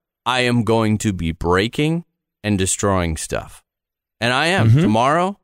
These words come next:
Speaker 1: like Saturday, when I go out to the field,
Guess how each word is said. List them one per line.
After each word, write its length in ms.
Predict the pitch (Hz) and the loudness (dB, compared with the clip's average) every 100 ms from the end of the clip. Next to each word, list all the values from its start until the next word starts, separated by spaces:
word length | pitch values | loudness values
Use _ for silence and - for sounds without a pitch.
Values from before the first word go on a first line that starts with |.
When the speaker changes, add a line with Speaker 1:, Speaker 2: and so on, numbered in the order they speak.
| - | -6
Speaker 1:
like 220 | 104 - | -4 -2
Saturday, 720 | - 123 151 165 170 180 208 _ _ _ _ _ _ _ | -2 0 0 0 0 -2 -4 _ _ _ _ _ _ _
when 140 | 101 | -2
I 100 | 120 | 0
go 120 | 143 | 0
out 200 | 156 165 | 0 0
to 100 | 175 | -2
the 80 | 147 | -4
field, 460 | 139 143 156 175 | -2 -2 0 0